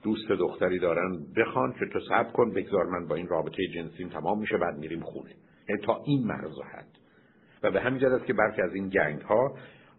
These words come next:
چون در این زمینه آزمون و آزمایشی می‌خوان بکنن، برای اینکه کسی رو به عضویت بپذیرن، حرفشون است که تو باید با یه کسی که حتی بیماری ایدز داره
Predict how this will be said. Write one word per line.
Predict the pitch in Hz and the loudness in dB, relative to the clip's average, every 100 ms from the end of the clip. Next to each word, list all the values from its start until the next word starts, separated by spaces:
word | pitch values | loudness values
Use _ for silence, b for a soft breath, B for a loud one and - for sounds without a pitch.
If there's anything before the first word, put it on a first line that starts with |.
| _ | _
چون | 120 104 | -4 2
در | 92 | 4
این | 101 104 | 4 0
زمینه | 92 85 80 92 92 - - | 0 -2 0 2 2 0 0
آزمون | 90 85 80 92 | 0 0 -4 -4
و | 80 76 | -4 -4
آزمایشی | 80 78 80 78 80 - | -4 -6 -4 -6 -6 -6
می‌خوان | 85 - 87 | -8 -6 -6
بکنن، | 80 82 98 127 139 - - - | -6 0 2 2 0 -10 -20 -4
برای | 92 | -2
اینکه | 98 113 | -2 -4
کسی | 113 107 110 | -6 -2 0
رو | 92 | 2
به | |
عضویت | 87 80 87 - | 0 0 -2 -2
بپذیرن، | 85 80 80 87 95 120 107 | -4 -2 -4 0 4 4 2
حرفشون | 101 - - | -4 -4 -8
است | 98 - | -6 -8
که | |
تو | - 95 | -6 0
باید | 90 | 0
با | 87 | 0
یه | 82 | -2
کسی | 82 85 - | -4 -10 -10
که | 95 95 - B B B | -8 -8 -8 B B B
حتی | 92 90 92 | -10 -6 -6
بیماری | 82 78 82 82 87 | -6 -8 -4 -2 -2
ایدز | 101 101 82 - | 0 0 -2 -8
داره | 69 - | -12 -12